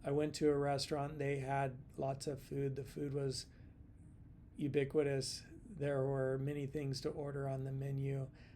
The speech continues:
I looked at all of the different items. The items included a burrito. Bur-,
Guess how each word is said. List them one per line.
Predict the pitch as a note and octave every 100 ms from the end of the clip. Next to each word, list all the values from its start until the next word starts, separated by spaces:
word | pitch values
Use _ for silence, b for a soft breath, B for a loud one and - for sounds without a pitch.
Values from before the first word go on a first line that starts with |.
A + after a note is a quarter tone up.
| B
I | C#3+
looked | C#3 C#3 D#3
at | C#3+
all | C#3+
of | C3+
the | C#3
different | C3+ C#3 D3 C3+
items. | C3 B2+ C3+ C3 B2+
The | C3+ C#3
items | C#3 C#3 C3+
included | C3+ C3 D3 C#3+ C#3
a | C3+
burrito. | B2+ - C#3+ C#3 C#3+ C#3 C#3 C3+ C3+ - E3
Bur-, | G3+ G3+ E3